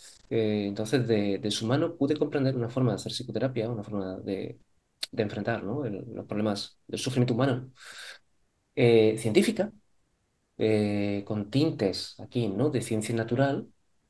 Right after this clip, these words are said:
pero sin descuidar la parte social, ¿no? Y, eh, y, y eso lo vi cohesionado en el análisis de conducta y las terapias actuales, ¿no? Eh,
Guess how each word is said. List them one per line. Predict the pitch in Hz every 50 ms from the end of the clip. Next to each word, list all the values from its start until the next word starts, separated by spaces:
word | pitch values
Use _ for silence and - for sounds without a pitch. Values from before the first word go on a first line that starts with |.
| _ _ _
pero | - - 131
sin | - 175
descuidar | 165 151 - - 113 101 107 120 123 -
la | 120 120
parte | 104 95 - - 104 104 101 101 101 98 98 95 92 90
social, | - 95 - - 147 170 165 131 127 131
¿no? | 196 208 - _ _ _ _ _ _ _ _ _ _ _ _ - - _ _ _ _ _ _ _ _ _ _
Y, | - 131 120 120 120 120 123 127 131 135 143 147 139 127 127
eh, | 123 107 104 101 101 98 98 95 95 95 - - 95 95 92 95 95 95 90 - - 127 127 - - _ _ _ _ _ _ _ _ _ - - - _ _ _
y, | - 120 113 - 127 131
y |
eso | 131 - 208 185
lo | 165 127
vi | 143 147
cohesionado | - 151 131 127 131 - - - 101 - _ _ - 117 135 156
en | 156 139
el | 110
análisis | 104 98 98 107 123 131 127 - 175
de | 170 175
conducta | 170 135 123 113 110 107 - 170
y | 160 123
las | 107 -
terapias | - 101 104 - -
actuales, | - - - - 202 - - - - _ _
¿no? | - 127 127 - - -
Eh, | - - 101 98 98 92 92